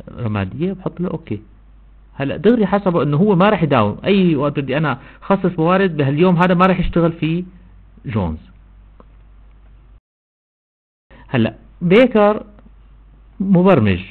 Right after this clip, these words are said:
والمبرمجين كتير قلال. آه، هو يعني، آه، من منطق إنه هو في ندرة باختصاصه،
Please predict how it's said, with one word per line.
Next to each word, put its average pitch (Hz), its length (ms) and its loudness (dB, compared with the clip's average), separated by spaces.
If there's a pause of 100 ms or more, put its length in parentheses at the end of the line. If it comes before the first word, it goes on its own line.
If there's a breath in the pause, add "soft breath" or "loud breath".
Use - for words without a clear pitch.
(460)
والمبرمجين 147 1500 0
كتير 196 260 2
قلال. 123 420 0 (540 soft breath)
آه، 135 840 -2
هو 185 380 4 (440)
يعني، 139 600 -4
آه، 135 300 -8
من 143 160 0
منطق 165 800 -2 (200)
إنه 135 240 0
هو 139 320 2
في 139 140 -2
ندرة 151 320 2
باختصاصه، 139 1200 -2